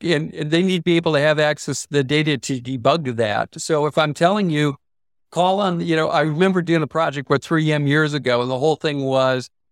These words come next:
you gotta get nursing involved in step three of the sales process, 'cause otherwise purchasing is gonna be involved, and purchasing hates us because we're the most expensive costs, and we're the, yeah, and we're the, you know, e-,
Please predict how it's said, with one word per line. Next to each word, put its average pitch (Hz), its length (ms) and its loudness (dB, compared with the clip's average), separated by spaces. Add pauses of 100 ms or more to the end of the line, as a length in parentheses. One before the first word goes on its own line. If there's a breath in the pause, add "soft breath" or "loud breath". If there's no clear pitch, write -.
(100)
you 139 140 -2
gotta 165 200 2
get 165 200 -2
nursing 147 400 -2
involved 139 400 0
in 131 100 -2
step 143 320 0
three 139 240 -2
of 127 80 -2
the 127 100 -4
sales 135 360 0
process, 120 640 0
'cause 127 240 0
otherwise 139 420 0
purchasing 165 540 0
is 131 80 -2
gonna 147 240 2
be 143 80 -6
involved, 135 420 0
and 123 160 -8
purchasing 165 480 0
hates 135 320 -2
us 131 300 0 (420)
because 143 340 0
we're 143 140 -2
the 135 60 -6
most 170 280 2
expensive 160 640 0
costs, 143 540 0 (320)
and 139 120 2
we're 139 140 0
the, 139 160 0
yeah, 139 300 0
and 135 300 0
we're 135 240 2
the, 131 320 0 (380)
you 151 140 2
know, 139 80 4
e-, 156 260 -4